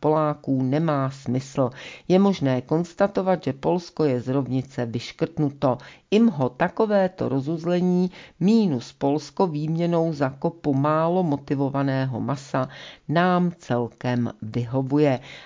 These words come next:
Autorem článku je Alexander Rogers. No, jeho závěry bych si vůbec nebyla tak jistá, protože klidně může jít o to, že nějaké Ukrajince vydají.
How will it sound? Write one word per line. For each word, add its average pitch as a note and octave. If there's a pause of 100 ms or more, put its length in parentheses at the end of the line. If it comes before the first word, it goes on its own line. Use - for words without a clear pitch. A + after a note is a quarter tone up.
(100)
Autorem D3
článku D#3
je C3
Alexander C3
Rogers. A#2+ (360)
No, F3
jeho D#3+
závěry E3
bych D#3
si D#3+
vůbec C#3+
nebyla D#3+
tak C#3+
jistá, E3
protože D3+
klidně C#3+
může D3
jít C#3+
o C#3
to, D3
že D3 (520)
nějaké D3
Ukrajince D3+
vydají. D#3+